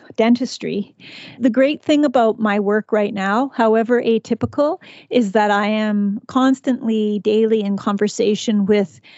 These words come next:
um, different colleges to understand what they're doing and what they're working on. And so I get to see so many incredible things. So, and so in dentistry, they are having these sorts of, uh,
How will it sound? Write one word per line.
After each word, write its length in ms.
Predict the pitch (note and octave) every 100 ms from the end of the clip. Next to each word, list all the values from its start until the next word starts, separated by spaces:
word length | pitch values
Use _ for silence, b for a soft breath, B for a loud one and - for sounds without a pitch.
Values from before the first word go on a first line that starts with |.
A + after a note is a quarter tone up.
| B -
um, 240 | G#3 F#3+
different 320 | G3 G#3 A3+
colleges 680 | - A3 G#3 G3+ G3 G3+ F#3
to 100 | -
understand 580 | A3 G#3 G#3+ - F#3+ G3
what 140 | G3
they're 120 | G3+ G3
doing 320 | G#3 G3+ G3
and 120 | G3
what 160 | B3 G#3
they're 120 | G3
working 380 | G#3 G3+ A3 G3
on. 220 | F#3+ F#3+
And 120 | G3
so 180 | - G3+
I 80 | G3
get 240 | A#3 A3+
to 100 | -
see 280 | - - G#3+
so 300 | - - A3
many 280 | A3 G#3+ G3+
incredible 460 | F#3+ G3+ G3 G3+
things. 400 | - G#3+ G3 F#3
So, 180 | - G3
and 120 | G3
so 220 | - G#3 G#3
in 140 | G3+
dentistry, 640 | A#3 C#4 E4 - F#3+ F#3+ B B B B B B B B -
they 600 | G3+ G#3+ A3 A3 G#3+ G#3+ -
are 600 | G#3 G#3 G#3 G#3 G3+ F3+ G#3
having 360 | A#3+ A#3+ A#3+
these 160 | A3+ -
sorts 300 | A3 G3 -
of, 100 | F#3+ _ - -
uh, 260 | F3 E3